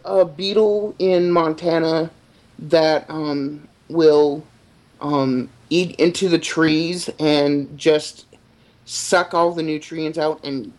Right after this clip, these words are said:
basically kill the tree 'cause it rots it from the inside. And, you know, with your dry wood, it's basically just lighting a match.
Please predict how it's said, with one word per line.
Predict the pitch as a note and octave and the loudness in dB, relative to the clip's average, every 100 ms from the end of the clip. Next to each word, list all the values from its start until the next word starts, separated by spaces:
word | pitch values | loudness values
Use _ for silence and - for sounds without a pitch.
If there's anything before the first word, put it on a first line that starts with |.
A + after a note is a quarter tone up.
| D3 C#3+ | -10 -2
basically | D#3+ D#3 E3 - E3 D#3 D#3 - _ _ | -2 -2 -8 -4 -4 -4 -8 -16 _ _
kill | - E3+ D#3 | -4 -2 0
the | D#3 | -2
tree | - A#3 A3 B2+ | 0 2 2 0
'cause | - D#3+ | -4 -2
it | D3 - | 0 0
rots | D3 D#3 D#3+ - | 4 4 2 0
it | D3+ - | 0 -2
from | - D#3+ D3 C#3+ | -4 2 2 0
the | C#3+ D3 | 0 0
inside. | D3 - G3+ E3+ - - _ _ _ - _ - | -2 0 0 0 -6 -14 _ _ _ -20 _ -2
And, | D#3 D3+ C#3 C#3+ C#3 | 0 2 0 -2 -6
you | D#3+ E3 | -6 0
know, | D3+ | 0
with | D3 D#3 - | 2 0 2
your | D#3+ | 0
dry | D3+ D#3 D#3+ D#3 | 2 2 4 4
wood, | D#3+ E3 D#3 D3+ D#3 _ _ _ _ - | 2 4 4 4 0 _ _ _ _ -6
it's | E3 - D3+ C#3+ - | -6 -6 -14 -12 0
basically | F3 E3 - F3+ - D#3+ D3+ | 2 2 -4 -12 -6 -6 -6
just | C#3 D3+ C#3+ C#3+ | -2 -2 -2 -6
lighting | D3 D3 C#3+ D3 D3 | -4 0 2 2 0
a | |
match. | C#3 B2+ A2 - - - | -2 -2 -6 -8 -16 -18